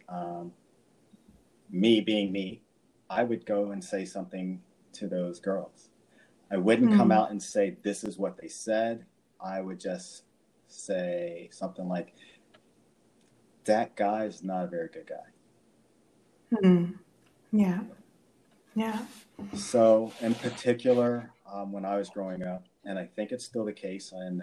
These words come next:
Speaker 1: actually, um, in couples therapy years ago, um, my partner and I would talk to our therapist,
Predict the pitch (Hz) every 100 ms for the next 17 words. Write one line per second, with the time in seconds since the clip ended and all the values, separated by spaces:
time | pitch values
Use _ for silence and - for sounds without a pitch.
0 | - 90 - - 90 87 82 82 87 87
1 | 87 104 101 101 - 92 90 90 87 85
2 | 92 98 95 90 90 85 - _ _ _
3 | _ _ _ _ 87 85 85 82 - -
4 | _ _ _ - 98 90 101 90 95 92
5 | 87 87 90 90 95 87 - 95 87 85
6 | - _ _ _ _ - 175 175 175 170
7 | - - - -